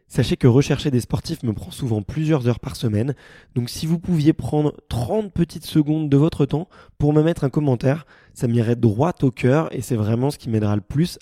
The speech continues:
à trouver des sportifs. Si vous écoutez l'épisode sur Spotify ou sur Deezer, n'hésitez pas à le partager sur Instagram.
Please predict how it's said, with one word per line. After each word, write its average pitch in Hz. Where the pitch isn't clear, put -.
à -
trouver 123
des 113
sportifs. -
Si -
vous 117
écoutez 160
l'épisode 131
sur 117
Spotify 123
ou -
sur 175
Deezer, 120
n'hésitez 151
pas 165
à 147
le 123
partager 127
sur 175
Instagram. 117